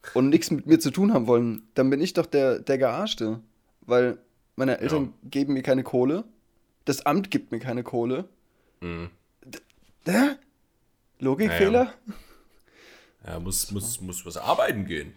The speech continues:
Speaker 2: Digga.
Speaker 1: Arbeiten, was ist das?
Speaker 2: Da fällt mir auch wieder was Witziges zu ein. Und zwar,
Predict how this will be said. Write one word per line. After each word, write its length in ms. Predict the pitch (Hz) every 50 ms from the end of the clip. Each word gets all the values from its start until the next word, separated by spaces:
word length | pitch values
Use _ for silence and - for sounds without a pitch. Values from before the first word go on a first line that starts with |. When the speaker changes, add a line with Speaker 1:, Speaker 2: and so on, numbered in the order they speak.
| _ -
Speaker 2:
Digga. 360 | 85 76 76 65 60 - - _ _
Speaker 1:
Arbeiten, 440 | - 113 127 202 202 170 131 113 117
was 120 | 120 123 -
ist 80 | -
das? 260 | 151 156 160 - - - _ _ _ _ _ _ _ _ _ _ _ _ _ _ _ _ - - _ _
Speaker 2:
Da 100 | 90 87
fällt 220 | - 110 101 95
mir 100 | 104 92
auch 100 | 90 92 101
wieder 120 | 92 90
was 220 | 87 87 85 85
Witziges 400 | 95 92 - - 80 80 - -
zu 100 | - -
ein. 300 | 76 76 85 92 104 113 - - _ _ _ _ _ _ _ - - - _ _ _ _ _ _ _ -
Und 160 | 87 82 -
zwar, 540 | - - 117 135 143 123 127 143 185 190 -